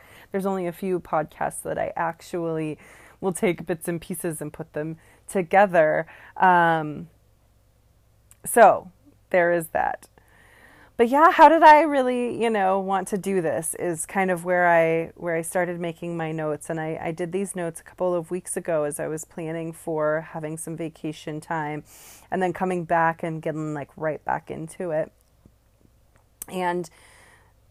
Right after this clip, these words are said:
um, within that time, which is so interesting, I actually have read for quite a few people. So I had the opportunity to go to, um, a nonprofit organization's retreat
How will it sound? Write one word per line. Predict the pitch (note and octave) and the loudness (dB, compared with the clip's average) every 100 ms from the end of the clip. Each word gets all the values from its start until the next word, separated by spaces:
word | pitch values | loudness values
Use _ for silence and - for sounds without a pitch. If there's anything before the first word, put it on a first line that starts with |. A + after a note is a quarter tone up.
| _ | _
um, | G3+ F#3+ F3+ F3 - | 4 6 6 4 -4
within | F#3 G#3 A3+ A#3+ | 0 2 4 2
that | D4 A#3 - | 2 0 0
time, | G3+ F#3 | -4 -2
which | F#3 G3 | -4 -6
is | F3+ | -2
so | G3+ F#3 | -2 -2
interesting, | A#3 A#3 B3 - G3+ F3+ E3+ E3+ - | -4 -4 -6 -6 -4 -4 -4 -4 -4
I | |
actually | F#3+ F#3+ G3 - B3+ B3 G#3+ | -2 -2 -4 -6 -6 -4 -4
have | G#3 F#3 | -4 -2
read | E3+ D#3+ | -4 -4
for | - | -6
quite | F#3+ - E3 | -10 -6 -4
a | D#3+ | -4
few | - | -10
people. | F#3 C#4+ - - | -6 -6 -4 -10
So | - F#3+ F3 F3 - - - - | -2 0 2 -2 -10 -20 -8 2
I | F#3+ F#3 E3+ - F#3+ | 4 4 -4 -10 -4
had | - F#3+ | 0 2
the | - | 0
opportunity | G3 G3+ G3+ - F#3+ F3 E3 - D#3+ | -2 -4 -8 -8 -8 -8 -10 -8 -8
to | F3+ - E3+ | -8 -14 -6
go | F3+ F3 F3+ | -2 -2 -2
to, | - - G3+ F3+ E3+ E3 D#3+ - - - - | -6 -8 -4 -2 -2 -4 -8 -20 -20 -20 -2
um, | F#3+ F3 E3+ - | 2 2 0 0
a | |
nonprofit | G3 F#3 - G3 - | 0 0 0 -2 0
organization's | - F#3 F#3+ F#3 F3+ E3 - F#3 F#3 | -4 -4 -4 -8 -6 -8 -6 -8 -8
retreat | G3+ - G3+ F#3+ | -10 -8 -10 -10